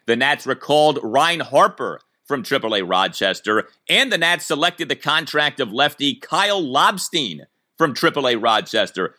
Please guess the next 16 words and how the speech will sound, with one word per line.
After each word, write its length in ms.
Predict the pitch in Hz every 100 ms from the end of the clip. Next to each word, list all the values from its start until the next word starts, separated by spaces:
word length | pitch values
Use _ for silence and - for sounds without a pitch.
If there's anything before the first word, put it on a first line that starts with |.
| -
This 260 | 185 262
is 140 | 294 180
where 180 | 214 247
we're 140 | 214
at 180 | 233 185
right 220 | 170 147
now. 220 | 135 127
Kyle 440 | - - 269 294 240
Lobstein, 580 | 214 277 208 - 156
L'chaim, 600 | 117 160 165 240 254 139 85 _ -
is 200 | 170 160
on 180 | 202
the 80 | 190
Nationals 520 | 170 196 196 196 160
roster 400 | 151 185 190 160
here 360 | 147 139 127